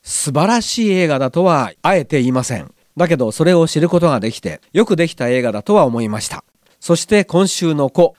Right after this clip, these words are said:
はい、この後のコーナー、昭和の歌声インデックス、勝手にベストスリー。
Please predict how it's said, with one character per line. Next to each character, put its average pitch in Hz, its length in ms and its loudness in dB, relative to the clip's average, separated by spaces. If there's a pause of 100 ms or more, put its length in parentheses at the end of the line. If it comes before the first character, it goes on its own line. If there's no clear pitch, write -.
は - 140 0
い、 165 120 0
こ 147 140 -6
の 170 140 2
後 165 180 -2
の 127 120 -2
コ 113 180 -2
ー 104 40 -4
ナ 87 260 -10
ー、 - 20 -14
昭 175 220 4
和 208 80 6
の 185 120 4
歌 160 200 2
声 147 180 2
イ 131 80 0
ン 131 80 -4
デ 123 120 0
ッ - 20 -20
ク - 100 -14
ス、 - 180 -6
勝 156 160 0
手 214 160 0
に 196 80 2
ベ 170 120 2
ス 156 60 -4
ト 156 140 0
ス 147 140 -4
リ 123 200 -2
ー。 - 20 -20